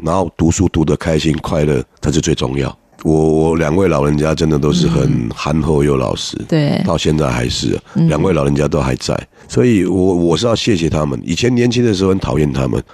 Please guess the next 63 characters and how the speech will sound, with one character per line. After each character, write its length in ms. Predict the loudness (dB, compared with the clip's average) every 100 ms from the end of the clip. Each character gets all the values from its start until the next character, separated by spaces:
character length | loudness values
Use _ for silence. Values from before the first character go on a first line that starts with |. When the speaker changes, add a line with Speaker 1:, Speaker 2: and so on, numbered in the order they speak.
| -20 -14 -2
Speaker 1:
讨 160 | 0
厌 100 | 2
什 100 | 0
么？ 80 | -4 -10 _ _
啊， 80 | -2
人 140 | 0 2
家 120 | 2
都 80 | 0
正 240 | 2 0
正 180 | 2 2
当 180 | 2 2
当 160 | 2
在 100 | 2
做 220 | 2 0 0
生 220 | 0 0
意， 120 | 0
Speaker 2:
嗯。 80 | 2
Speaker 1:
为 100 | 2
什 140 | 2 2
么 120 | 2
我， 360 | 2 2 2 0
我 80 | 0
们 140 | 0
家 140 | 0
这 120 | 0 0
个 100 | 0
行 220 | 0 2
业 80 | 2
是 120 | 0
棺 220 | 0 0
材？ 100 | -2 -6 -12 _ _
所 120 | 0
以 40 | 0
小 200 | 2 0
时 120 | 0
候 220 | 0 0 -4 -8
也 220 | 0 0
曾 180 | 2 2
经 140 | 2 2
恨 200 | 0 2
过 140 | 0
他 160 | 0 0
们， 180 | -2 -6 -18 -20 -2
为 100 | 0
什 140 | 2
么 100 | 2
我 80 | 2
老 260 | 2 0 -2
是 220 | -2 0
啊， 200 | 0 -4 _ _
被 100 | -4
叫 200 | 0 0
做 220 | 2 2 0 _ -6
棺 220 | -2 -2
材 140 | 0 -2
囝， 220 | 0 0 0
Speaker 2:
嗯。 100 | 0
Speaker 1:
台 160 | 0
语 120 | 2
叫 140 | 2 2
做 260 | 2 0 -4 -20 -6
棺 220 | -2 0
材 160 | 0